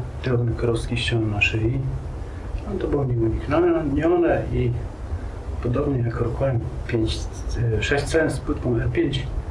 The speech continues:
Tutaj w okolicach tej mojej blizny lekko się podrażniam, ale to zniknie po jakichś piętnastu, trzydziestu minutach. Także n-, nie piekło tutaj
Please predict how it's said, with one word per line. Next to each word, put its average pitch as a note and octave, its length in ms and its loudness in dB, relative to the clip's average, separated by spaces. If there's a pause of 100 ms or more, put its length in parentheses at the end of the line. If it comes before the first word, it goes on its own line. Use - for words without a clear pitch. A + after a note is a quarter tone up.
(360)
Tutaj B2 220 0
w A#2+ 60 2
okolicach B2 420 0
tej B2 140 0
mojej B2 220 0
blizny B2 460 0
lekko B2+ 280 0
się A#2+ 140 2
podrażniam, A#2+ 560 4 (280)
ale - 80 -2
to C3+ 180 0 (680)
zniknie E3+ 460 4
po G2 60 4
jakichś - 220 0
piętnastu, - 460 2
trzydziestu A2+ 440 0
minutach. B2 400 0 (760)
Także A2+ 260 2
n-, C3 600 2
nie F3 100 4
piekło C#3 280 4
tutaj G2+ 300 0